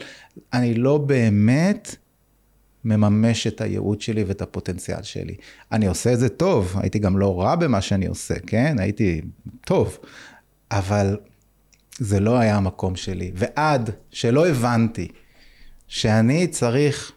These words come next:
להוציא החוצה את מי שאני באמת, לא רק לטובתי, לטובת אשתי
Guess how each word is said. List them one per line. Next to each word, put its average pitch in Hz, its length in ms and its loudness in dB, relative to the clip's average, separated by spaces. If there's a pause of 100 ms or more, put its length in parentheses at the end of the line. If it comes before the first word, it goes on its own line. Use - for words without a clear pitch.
(100)
להוציא 110 480 2
החוצה - 520 -6 (440)
את - 220 -6
מי 123 180 2
שאני 123 440 2
באמת, 120 880 0 (600)
לא 117 160 4
רק 143 180 0
לטובתי, 90 560 -2 (720)
לטובת 104 420 -2
אשתי - 380 -6